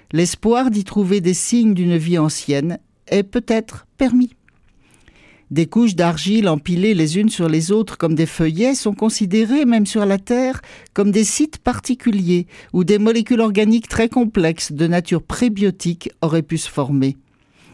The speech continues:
Ces couches d'argile ont en effet la capacité de piéger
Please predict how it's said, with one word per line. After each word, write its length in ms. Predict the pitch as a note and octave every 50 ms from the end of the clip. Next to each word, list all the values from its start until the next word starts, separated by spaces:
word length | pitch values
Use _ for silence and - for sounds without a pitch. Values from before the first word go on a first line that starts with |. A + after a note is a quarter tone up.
| - -
Ces 220 | - - - C#3 B2+
couches 220 | - G3+ G#3 E3
d'argile 440 | D3+ D#3 D3 D3 D#3 F3+ G#3+ A3+ G3
ont 120 | D3+ C#3+ -
en 120 | D#3 D#3
effet 260 | D#3 D#3+ - - G#3+ F#3+
la 100 | E3+ D#3+
capacité 600 | - D#3+ D#3+ - E3+ E3 - E3 D3+ - A3+ G3
de 100 | E3 D#3+
piéger 500 | - - - A3+ A3+ G3 F#3 F#3 E3+